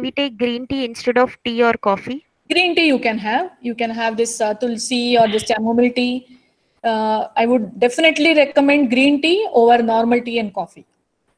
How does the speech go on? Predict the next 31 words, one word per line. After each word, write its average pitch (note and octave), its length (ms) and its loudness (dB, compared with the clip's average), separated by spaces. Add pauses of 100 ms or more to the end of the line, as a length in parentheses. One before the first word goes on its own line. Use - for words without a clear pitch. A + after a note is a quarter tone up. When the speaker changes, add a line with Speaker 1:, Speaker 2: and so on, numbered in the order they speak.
(140)
Speaker 1:
Okay. G#3 260 -6
Mister D4 260 0
Rupesh C#4+ 420 0
is C#4 140 0
asking, C#4+ 400 -10
"What B3 240 -2
will D4 160 -4
you D4+ 40 0
suggest A#3+ 580 -2
for B3+ 60 0 (180)
those A3+ 440 2 (400)
who C4+ 80 8 (160)
are, C4 160 4 (200)
uh, A3 140 2 (140)
following A#3+ 340 -2 (140)
two B3+ 100 0 (100)
meal A#3 180 -10 (100)
plan?" E3+ 320 -8 (2500)
Speaker 2:
Two C4 120 0
meal A3 220 0
plan. F3+ 380 -6 (520)
Speaker 1:
Yeah. G3+ 400 -6 (220)
Speaker 2:
So F4 80 0
what D#4+ 280 2
I D#4 140 4
would C#4+ 180 -2
recommend D4 600 0
is, C#4 400 -2
uh, A3+ 600 2 (280)
mm, G#3+ 540 -6
for C4+ 120 2